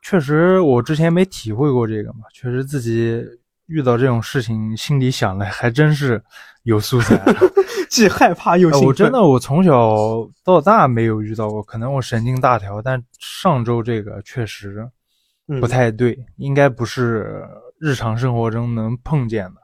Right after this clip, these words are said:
Speaker 2: 嗯。
Speaker 1: 应该是上周三或者四，哦，不对，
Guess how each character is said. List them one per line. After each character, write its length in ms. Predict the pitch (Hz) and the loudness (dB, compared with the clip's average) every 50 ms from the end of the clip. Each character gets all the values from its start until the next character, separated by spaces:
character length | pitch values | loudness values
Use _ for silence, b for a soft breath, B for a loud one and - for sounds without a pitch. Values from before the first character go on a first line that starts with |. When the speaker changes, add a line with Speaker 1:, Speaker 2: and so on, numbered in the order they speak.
| _ _ _ _ _ _ _ _ _ _ - | _ _ _ _ _ _ _ _ _ _ -12
Speaker 2:
嗯。 240 | 156 139 131 120 120 131 b b b b b b b b | -10 -8 -8 -8 -10 -14 b b b b b b b b
Speaker 1:
应 160 | - 185 190 | -2 0 2
该 180 | 202 226 220 220 | 4 6 6 6
是 220 | 214 214 190 160 | 6 4 4 4
上 420 | 139 - - 220 190 151 131 127 123 | 2 2 2 2 4 4 2 -2 -2
周 720 | - - 180 175 170 175 170 165 165 165 156 160 175 - - _ _ _ _ _ _ _ _ _ | 0 2 4 4 6 4 4 2 2 -2 -4 -8 -10 -12 -16 _ _ _ _ _ _ _ _ _
三 520 | - - - - - 226 220 226 226 226 208 | -18 -14 -4 2 4 4 4 4 2 0 0
或 160 | - 196 151 | 0 0 2
者 180 | 127 123 113 | 2 0 0
四， 480 | 110 - - - - - 226 185 - - _ _ _ _ _ _ | -2 -4 -8 -12 -8 -6 -4 -4 -4 -6 _ _ _ _ _ _
哦， 80 | - 120 | -10 -10
不 140 | - - 120 | -8 -10 -6
对， 260 | - 160 160 - - | -4 -2 -2 -2 -4